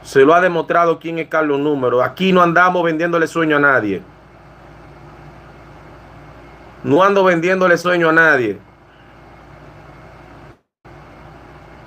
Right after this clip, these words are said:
Si los números salían de, volteados, perdimos. Si salían derechos, ganamos. ¿Por qué? Porque yo no,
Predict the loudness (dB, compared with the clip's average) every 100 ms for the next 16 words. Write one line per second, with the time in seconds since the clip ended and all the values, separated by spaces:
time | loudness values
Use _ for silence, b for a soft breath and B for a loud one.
0 | -20 -20 -20 -20 -20 -20 -20 -20 -20 -20
1 | -20 -12 -2 2 4 4 4 2 2 0
2 | 0 -2 -2 -2 -2 -4 -2 0 2 0
3 | -2 -6 -6 -6 -10 -4 0 2 2 2
4 | 2 0 -2 0 0 -2 -4 -2 -4 0
5 | -2 -2 -4 0 2 0